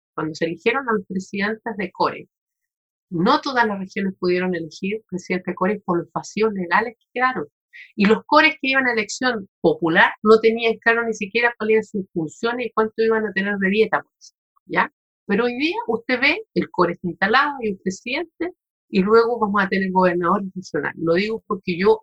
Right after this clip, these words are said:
he decidido vivir en región y conozco también los problemas que hemos tenido para instalar la descentralización. Ahora bien, ¿qué es lo que va a hacer un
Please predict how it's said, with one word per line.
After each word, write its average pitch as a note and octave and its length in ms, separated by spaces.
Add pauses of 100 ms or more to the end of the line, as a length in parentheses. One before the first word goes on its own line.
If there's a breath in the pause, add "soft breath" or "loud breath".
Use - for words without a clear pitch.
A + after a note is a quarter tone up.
he G#3+ 80
decidido G3+ 560
vivir F#3+ 280
en B3 120
región B3 340 (340 soft breath)
y F#3 140
conozco A3+ 560
también A3 500
los G3 200
problemas C4 480
que B3+ 80
hemos B3+ 180
tenido A#3 380
para G#3+ 160
instalar G#3 400
la A3+ 120
descentralización. F#3 720 (520 soft breath)
Ahora A3 340
bien, B3+ 240 (400)
¿qué C#4 80
es D4 60
lo D#4+ 120
que D#4+ 60
va D#4 60
a - 20
hacer D#4 200
un C#4+ 100